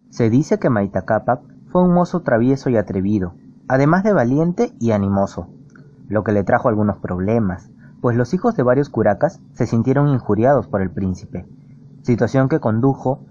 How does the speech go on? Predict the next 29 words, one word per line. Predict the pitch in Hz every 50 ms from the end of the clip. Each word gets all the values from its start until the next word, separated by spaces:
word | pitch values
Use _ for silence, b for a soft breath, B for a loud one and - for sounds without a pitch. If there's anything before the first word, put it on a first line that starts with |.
| - -
a | 123 120
que | - 127
muchos | 123 139 170 185 - 214 196 -
hombres | 185 175 175 180 175 -
armados | 127 - 107 117 127 139 135 123 110
de | 107
los | 107 104 98 -
alcaivixas | 101 95 90 - 92 92 95 110 123 117 - - - 120 135 - - B B B B B
se | B - 117
presentaran | 92 - 107 101 107 101 113 127 143 143 143
ante | 135 127 110 - 98 101 110 147
él | 196 247 - - -
con | - 123 113 107
intención | 107 101 104 107 98 - - 110 107
de | 107
atacarlo, | 104 - 92 - 98 92 - 92 90 90 - - - B B B B B B B B B B B B B B B -
a | - 120
lo | 117 113 104
que | - 107
el | 107
inca | 120 127 123 135 127
respondió | 123 110 - - 107 107 107 123 147 151 -
tomando | 117 104 101 101 104 101
sus | 98 - 95 - -
armas | 107 101 98 92 92 92 90 - - - - -
para | 117 107 107 117
ir | 135 160 180
a |
encararlos, | 180 147 - 95 98 104 110 101 98 92 - - - -